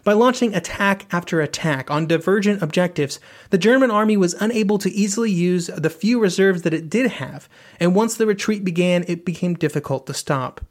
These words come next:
It should be noted that not all of these attacks were greatly successful, especially in areas where the Germans were occupying older defensive lines, like in the Argonne.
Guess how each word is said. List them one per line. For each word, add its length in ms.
It 120
should 180
be 100
noted 300
that 340
not 160
all 200
of 100
these 180
attacks 420
were 80
greatly 320
successful, 720
especially 560
in 60
areas 360
where 120
the 100
Germans 400
were 140
occupying 520
older 300
defensive 500
lines, 340
like 140
in 120
the 100
Argonne. 560